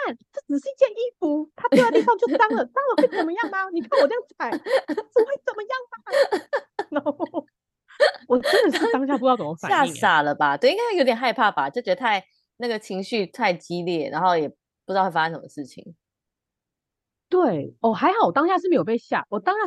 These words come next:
Speaker 1: 吓到并不是觉得很激烈或什么，
Speaker 2: 嗯。
Speaker 1: 只是觉得，诶，什么意思？<laughs> 那我现在要干嘛？
Speaker 2: <laughs> 对，就想说，嗯，衣服都在地上，<laughs> 在洗吗？
Speaker 1: 对，我就想说，那，那个衣服又要再重洗了，
Speaker 2: <laughs> 对。
Speaker 1: 你不能再穿了。
Speaker 2: <laughs> 对，
Speaker 1: 对。
Speaker 2: 不要再丢更多衣服在地上了。
Speaker 1: 就类似像这样。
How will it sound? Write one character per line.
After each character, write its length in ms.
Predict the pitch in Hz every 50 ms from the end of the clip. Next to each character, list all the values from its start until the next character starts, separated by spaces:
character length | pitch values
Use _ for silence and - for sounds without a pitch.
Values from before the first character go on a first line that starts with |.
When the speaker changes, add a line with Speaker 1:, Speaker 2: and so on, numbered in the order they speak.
| 339 202 -
Speaker 1:
吓 60 | 330
到 100 | 294 302 262
并 140 | 302 262
不 120 | 208 185 190
是 340 | - - 233 220 202 180 151
觉 140 | - 180 170
得 60 | 180
很 100 | 190 147 135
激 200 | _ - 175 175
烈 160 | 185 175 170
或 120 | 170 170 165
什 120 | 165 156
么， 120 | 131 120 117
Speaker 2:
嗯。 40 |
Speaker 1:
只 120 | - 185 202
是 140 | 269 349 302
觉 120 | 254 190 180
得， 120 | 190 180 180 -
诶， 160 | 247 339 - _ _ _ _ _ _ _ _ _ _ -
什 80 | - 156
么 100 | 156 170
意 100 | 208 208
思？ 180 | 185 - - 151
<laughs> 320 | 170 - 240 220 - -
那 80 | 302 -
我 40 | -
现 100 | - 233
在 60 | 202
要 120 | 185 185
干 140 | 180 180 160
嘛？ 100 | 143 - - 175 440 539
Speaker 2:
<laughs> 280 | 539 - - - 202 -
对， 100 | 302 294 - 302 302 - -
就 80 | 262 277
想 180 | 269 196 180 180
说， 120 | 190 202 202 - 160
嗯， 360 | 196 190 180 180 175 180 185 _ _ _
衣 100 | - - 208
服 100 | 185 185
都 60 | 175
在 120 | 180 170 170
地 140 | 165 170 165
上， 280 | 165 - 156 135 - -
<laughs> 1080 | - 180 - - _ _ _ _ _ _ _ _ _ _ _ _ - 330 370 - _ -
在 100 | 220 233
洗 200 | - - - 269
吗？ 60 | 269
Speaker 1:
对， 140 | 330 302 247
我 120 | 214 214
就 120 | 254 330 339
想 120 | 311 226 214
说， 80 | 240 277
那， 100 | 320 320
那 80 | 339 349
个 80 | 262 208
衣 200 | 233 226 233 240
服 340 | _ - 165 156 151 147 - -
又 100 | 220 208
要 160 | 208 220 214
再 160 | 185 202 185 170
重 280 | - - 160 135 139 143
洗 220 | - 311 - - 269 - -
了， 100 | 427 - -
Speaker 2:
<laughs> 40 | -
对。 140 | - 175
Speaker 1:
你 40 | 160
不 120 | 190 214 185
能 180 | 156 135 135
再 160 | 139 143 139
穿 300 | 123 - - 151 123 123
了。 80 | - -
Speaker 2:
<laughs> 80 | - - - 494 571 - - - - -
对， 60 | 294 453 523 523 -
Speaker 1:
对。 140 | - 247 247
Speaker 2:
不 60 | 254
要 60 | 247
再 140 | 247 269 233
丢 220 | 190 - 208 202 196
更 160 | 202 202 185
多 160 | 294 320 320
衣 140 | 349 311 285
服 100 | - 277
在 80 | 247
地 0 |
上 0 |
了。 0 |
Speaker 1:
就 80 | 262 233
类 80 | 226 202
似 0 |
像 0 |
这 140 | - 175
样。 120 | 151 143